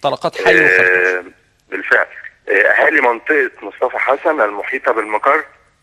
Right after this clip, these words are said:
Speaker 2: آه، لم يستطيعوا ال-، النوم، آه، طوال الليل من سماع دوي طلقات النيران، لدرجة أن كثير من مواطني المدينة يسمعونها في أحيان أخرى.
Speaker 1: مم. فاحنا عندنا،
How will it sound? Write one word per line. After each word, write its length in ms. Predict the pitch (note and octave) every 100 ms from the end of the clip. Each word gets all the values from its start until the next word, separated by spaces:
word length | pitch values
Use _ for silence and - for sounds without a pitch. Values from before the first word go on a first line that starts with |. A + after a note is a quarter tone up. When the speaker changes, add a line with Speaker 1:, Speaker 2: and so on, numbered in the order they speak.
| -
Speaker 2:
آه، 40 | G2+
لم 320 | G#2 B2+ C3
يستطيعوا 480 | A#2 - - C3+ B2
ال-، 400 | G#2+ G2+ F#2+ F#2+ F#2+
النوم، 360 | F#2+ A#2 G#2+ - _ _ -
آه، 200 | F#2+ F#2 -
طوال 260 | G#2 A#2+
الليل 340 | A#2 A#2+ C#3 A#2
من 240 | A#2+ C#3 A#2
سماع 240 | A2 A#2+ B2
دوي 300 | G#2+ A2+ B2+
طلقات 400 | - G2 - A#2+ _ _ _ A2+
النيران، 520 | G2+ G2 G#2 B2+ C#3+ - _ - - -
لدرجة 360 | - C#3+ C3+
أن 120 | B2 B2 A2+ -
كثير 120 | A2+ - _ - C#3+ B2+
من 20 |
مواطني 420 | A2 G#2+ - C#3
المدينة 500 | C3 A2+ A2+ D3+ D#3 D3 A2 -
يسمعونها 460 | G2+ - G2 A2+
في 180 | C3 -
أحيان 280 | G#2 B2+ B2+
أخرى. 280 | - - F#2 - _ _ _ _
Speaker 1:
مم. 160 | C#3 B2 _ _ _ _ _ _ _ _ _ _ _ _ _ _ _ - -
فاحنا 260 | D3 F#3
عندنا، 520 | E3+ D#3+ F#3 G#3+ E3+